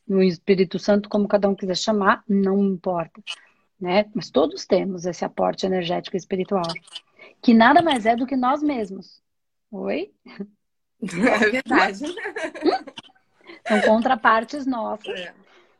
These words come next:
Speaker 1: que já são mais evoluídas e que têm características particulares e próprias. O que eu quero dizer com isso é que a gente tem várias partes e que não é, não, não somos nós que temos. Nós somos uma parte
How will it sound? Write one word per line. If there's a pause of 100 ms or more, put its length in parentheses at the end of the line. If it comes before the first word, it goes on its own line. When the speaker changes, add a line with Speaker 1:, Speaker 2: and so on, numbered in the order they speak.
(140)
Speaker 1:
que
já
são
mais
evoluídas
e
que
têm
características
particulares
e
próprias. (560)
O
que
eu
quero
dizer
com
isso
é
que
a
gente
tem
várias
partes (720)
e
que
não
é,
não,
não
somos
nós
que
temos. (480)
Nós
somos
uma
parte